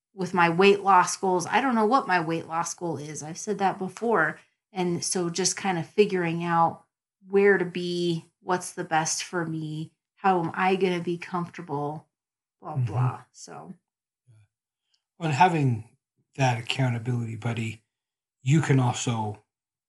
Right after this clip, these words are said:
Speaker 2: you know, kind of reciprocate that accountability piece.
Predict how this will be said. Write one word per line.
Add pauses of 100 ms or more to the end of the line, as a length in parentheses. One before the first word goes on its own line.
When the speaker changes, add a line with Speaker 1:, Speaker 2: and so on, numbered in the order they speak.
Speaker 2:
you
know,
kind
of
reciprocate
that
accountability
piece.